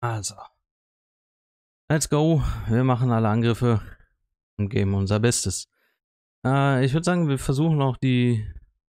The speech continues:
Ja, wir nehmen die stärksten raus.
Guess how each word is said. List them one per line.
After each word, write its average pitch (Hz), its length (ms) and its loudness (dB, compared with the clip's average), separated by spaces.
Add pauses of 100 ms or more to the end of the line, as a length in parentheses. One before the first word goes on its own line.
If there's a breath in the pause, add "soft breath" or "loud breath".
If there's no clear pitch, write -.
(1000)
Ja, 110 140 0
wir 127 140 2
nehmen 127 240 0
die 107 80 -2
stärksten 135 720 -4
raus. 160 840 -4